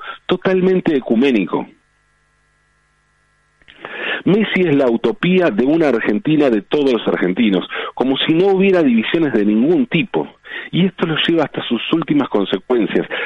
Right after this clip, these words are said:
a todos los planos de la vida. Como si pudiera construirse un país en el que realmente nadie quede afuera. O al menos desde el sentimiento que provoca el fútbol, al menos desde la pasión,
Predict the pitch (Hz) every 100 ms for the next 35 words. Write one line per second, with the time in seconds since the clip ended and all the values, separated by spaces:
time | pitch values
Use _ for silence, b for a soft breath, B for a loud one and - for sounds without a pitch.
0 | B 101 123 - 175 170 151 - 127 131
1 | 123 107 92 101 95 76 - - _ _
2 | _ _ - - B B B _ _ _
3 | _ _ _ _ _ - 220 123 - 135
4 | 147 214 208 156 143 127 170 175 165 160
5 | - 127 156 175 147 123 104 113 110 139
6 | 143 131 143 143 127 113 135 127 113 117
7 | 107 95 104 82 69 - _ _ _ _
8 | _ _ - b b b _ _ _ _
9 | _ _ - 107 117 202 165 107 104 95
10 | 101 95 143 185 - 107 135 147 101 -
11 | 208 98 90 65 - B - 123 160 190
12 | 156 135 123 104 98 - 180